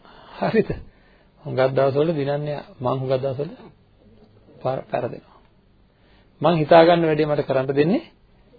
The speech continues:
නැතුව අනිත් පැත්තට ක්‍රියාත්මක වෙන කෙනෙක් ඉන්නවා. දැන් අපි දරුවෝ විදිහට ලෑස්ති වෙන්නේ එයත් එක්ක තරඟ කරන්න.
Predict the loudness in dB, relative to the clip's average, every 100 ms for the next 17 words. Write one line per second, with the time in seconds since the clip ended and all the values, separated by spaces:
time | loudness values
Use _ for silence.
0 | _ -8 0 2 2 0 -6 _ 4 4
1 | 2 -2 0 0 4 6 6 2 -4 -2
2 | -2 -2 -6 -8 -8 -8 -6 0 0 0
3 | -4 -4 -2 -2 2 2 4 2 2 0
4 | -2 0 0 -2 -6 -10 -8 -8 -10 -12
5 | _ _ 0 6 6 6 -4 -4 -6 -8
6 | -8 -12 -12 -10